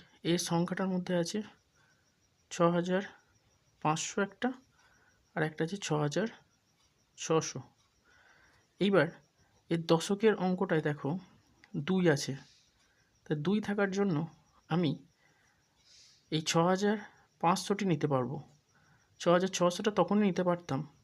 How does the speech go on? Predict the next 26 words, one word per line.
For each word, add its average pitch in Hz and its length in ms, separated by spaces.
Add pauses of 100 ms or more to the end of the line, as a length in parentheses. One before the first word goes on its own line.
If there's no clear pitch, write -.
(120)
যদি 165 260
এটা 175 240 (1500)
পাঁচ 190 600
এর 160 100
সমান 185 480
বা 180 80
পাঁচের 175 440 (240)
থেকে 165 180
বড় 156 260
হতো। 139 240 (260)
যেহেতু 175 340
দশকের 175 440
ঘরে 175 200
এখানে 165 200
দুই 165 260
আছে, 165 140
অর্থাৎ 165 280
পাঁচের 147 260
থেকে 175 200
ছোট - 240
আছে, 156 280 (520)
তাই 160 140
আমি 156 240 (520)
আগের 151 240
সংখ্যাটা 147 400
অর্থাৎ 160 360